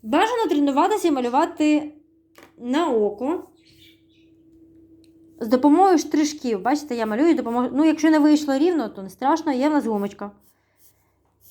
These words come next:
Не надто високо малюйте, ось приблизно ось так. А тепер між цією і цією лінією так само,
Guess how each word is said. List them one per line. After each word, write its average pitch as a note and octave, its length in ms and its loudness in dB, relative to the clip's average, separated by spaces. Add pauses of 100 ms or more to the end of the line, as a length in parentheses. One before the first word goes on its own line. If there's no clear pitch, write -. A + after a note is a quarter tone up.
(360)
Не A#3 100 0
надто E4+ 320 4
високо C4 380 0
малюйте, F#3 360 -6
ось F#3 80 -12
приблизно B3 480 -2
ось G#3 120 -6
так. G3 380 -10 (1300)
А B3 160 2
тепер E4 380 2
між D4 240 -2
цією D4 360 2
і A#3 40 -6
цією F4+ 500 0
лінією B3 260 0
так G#3+ 160 -12
само, F#4 360 0